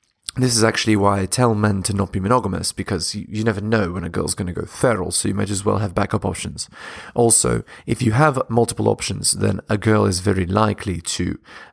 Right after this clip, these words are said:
um, try to please you. She's very likely to try to win, um,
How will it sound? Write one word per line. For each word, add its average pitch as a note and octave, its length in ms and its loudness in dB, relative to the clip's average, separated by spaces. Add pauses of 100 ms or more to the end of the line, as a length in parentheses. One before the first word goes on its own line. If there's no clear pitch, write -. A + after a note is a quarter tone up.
(100)
um, G2+ 260 0
try G#2+ 180 0
to - 120 -4
please A2 300 2
you. - 160 -8 (320)
She's G2+ 260 -2
very G#2+ 180 4
likely G#2 400 0
to F2+ 100 -4
try G#2+ 240 0
to F#2+ 100 0
win, F#2+ 460 0 (460)
um, G#2 360 -4